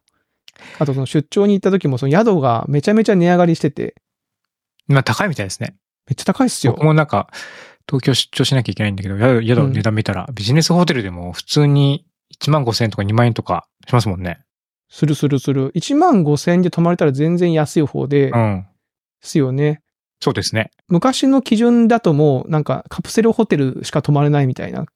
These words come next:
Speaker 2: うん。
Speaker 1: 昔のビジネスホテルの感覚で言うと。
Speaker 2: うんうん。え、だって昔だって八千円とかでさ、普通ビジネスホテル泊まれませんでした？
Speaker 1: 泊まれた、泊まれた。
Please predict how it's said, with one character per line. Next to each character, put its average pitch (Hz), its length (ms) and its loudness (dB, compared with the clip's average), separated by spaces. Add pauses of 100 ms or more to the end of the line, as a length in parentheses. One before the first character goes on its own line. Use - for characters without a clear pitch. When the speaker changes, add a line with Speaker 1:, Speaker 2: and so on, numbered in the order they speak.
(120)
Speaker 2:
う 120 60 2
ん。 101 320 0
Speaker 1:
昔 214 280 0
の 208 80 4
ビ 175 100 4
ジ 165 80 2
ネ 165 80 4
ス 165 120 -2
ホ 175 100 2
テ 156 80 -6
ル 139 60 -6
の 127 80 -8
感 139 140 -2
覚 127 140 0
で 117 140 4
言 110 240 2
う 85 40 -6
と。 73 120 -8
Speaker 2:
う - 40 -6
ん - 20 -10
う - 1300 -10
ん。 - 40 4
え、 - 20 4
だ - 0 -
っ - 20 4
て 147 60 2
昔 208 360 0
だ 269 40 2
っ 254 40 -2
て - 60 -2
八 - 180 -6
千 - 280 -2
円 302 140 -2
と - 80 -4
か - 80 0
で 110 80 -2
さ、 104 120 -4
普 - 80 -8
通 151 140 0
ビ 127 80 -4
ジ 135 60 0
ネ 160 60 2
ス - 60 -4
ホ 170 100 0
テ 170 60 -10
ル 120 60 -14
泊 - 80 -8
ま 117 80 2
れ 123 60 2
ま 107 80 -2
せ 147 60 2
ん - 20 -4
で 110 80 -4
し - 20 -10
た？ - 80 -8
Speaker 1:
泊 127 80 -8
ま 110 60 -6
れ 170 120 2
た、 - 80 -12
泊 175 80 0
ま 151 60 4
れ - 60 -2
た。 135 180 -4